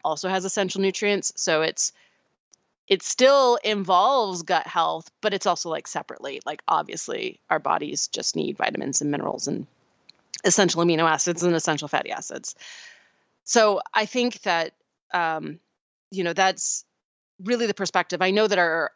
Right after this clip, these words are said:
our regular listeners have heard our shows focus on gut health more and more and more over the last couple of years. And that's just because I've, I've gotten to the point in my research where I feel like I finally have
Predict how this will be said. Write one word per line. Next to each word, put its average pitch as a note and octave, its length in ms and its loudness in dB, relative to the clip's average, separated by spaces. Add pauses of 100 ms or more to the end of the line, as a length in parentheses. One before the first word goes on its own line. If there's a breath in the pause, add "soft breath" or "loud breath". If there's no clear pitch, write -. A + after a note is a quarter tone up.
our D#3+ 720 2
regular E3+ 400 2
listeners D#3+ 540 0
have E3 260 -2 (320)
heard E3+ 720 2 (360)
our D#3+ 120 4
shows D#3+ 580 2
focus - 320 0
on D#3+ 80 2
gut D#3 180 2
health - 220 -4
more D#3 220 0
and D3+ 80 2
more D3+ 120 0
and D#3 80 2
more G3+ 240 6
over E3+ 140 0
the E3 60 -4
last D3 220 2
couple - 200 -12
of E3 80 -10
years. F3 520 2 (540 loud breath)
And - 80 2
that's G#3+ 220 2
just B3+ 180 2
because G3 380 2
I've, E3 260 0 (120)
I've D#3 140 -4
gotten F3 260 2
to - 80 -8
the F#3 80 -6
point - 340 -6
in D#3+ 80 -4
my D3+ 80 -2
research D#3+ 720 -2
where D#3+ 480 2
I E3 120 2
feel E3 300 -2
like E3 200 0
I D3+ 80 0
finally D#3 540 2
have D3 680 0